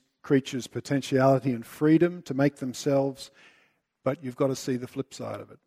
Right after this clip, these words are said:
With that potentiality comes the ability for there to be blind alleys, extinctions, and for things to not be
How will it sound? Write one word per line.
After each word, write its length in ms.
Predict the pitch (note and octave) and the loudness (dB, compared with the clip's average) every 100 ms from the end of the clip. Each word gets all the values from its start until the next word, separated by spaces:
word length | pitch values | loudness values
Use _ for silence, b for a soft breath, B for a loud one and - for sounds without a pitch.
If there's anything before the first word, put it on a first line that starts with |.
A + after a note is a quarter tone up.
| _ _ _ - | _ _ _ -2
With 220 | D3 C3+ | -2 0
that 180 | C3+ - | -4 -4
potentiality 800 | C3+ C3+ B2+ - C3 B2+ B2 C#3+ | -6 -4 -4 -2 -2 -2 -4 -6
comes 640 | - C3+ C3 C3 B2+ - _ _ _ _ | -6 -6 -4 -6 -8 -14 _ _ _ _
the 100 | B2 | -2
ability 640 | A2+ C#3+ E3 - G#2 A#2+ - _ _ _ _ _ _ - | 0 0 -2 -4 -12 -14 -20 _ _ _ _ _ _ -8
for 400 | A#2+ A2+ A#2 A2+ _ _ _ _ | -6 -4 -8 -12 _ _ _ _
there 140 | - A2 | -10 -10
to 100 | A2+ | -10
be 120 | G#2 | -16
blind 360 | - A2+ A2+ A2+ | -10 -8 -8 -6
alleys, 540 | B2 C#3 C3 C3 - | -4 -4 -6 -10 -20
extinctions, 880 | A#2+ - - B2+ - C3 B2 A#2+ - _ _ _ _ _ - | -20 -14 -12 -12 -12 -14 -14 -16 -20 _ _ _ _ _ -10
and 160 | A#2+ | -10
for 100 | - | -10
things 460 | B2 C3+ A#2 A#2+ - | -6 -6 -4 -8 -12
to 160 | - | -12
not 300 | A#2 C3+ - | -8 -8 -8
be 340 | A#2 A2 G#2+ | -12 -10 -12